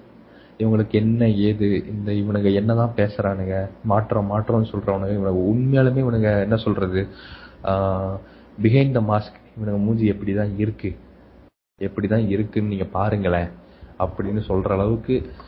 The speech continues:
நம்ம அவங்கள மாத்தணும் அப்படிங்கிற அளவுக்கு தான் நம்ம ஐடியாலஜி இருக்கு. அதை நம்ம பண்றோம். மாற்றத்தை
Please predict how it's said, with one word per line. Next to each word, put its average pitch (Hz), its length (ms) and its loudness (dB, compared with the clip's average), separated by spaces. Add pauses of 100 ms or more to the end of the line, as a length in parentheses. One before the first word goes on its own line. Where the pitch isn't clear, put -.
(300)
நம்ம 110 240 2
அவங்கள 98 180 0
மாத்தணும் 95 640 -2
அப்படிங்கிற 101 340 -10
அளவுக்கு 92 300 -4
தான் 113 120 -2
நம்ம 92 280 -2
ஐடியாலஜி 98 640 -2
இருக்கு. 113 440 -2 (440)
அதை 92 180 0
நம்ம 87 200 -6 (100)
பண்றோம். 135 480 0 (200)
மாற்றத்தை 117 1040 0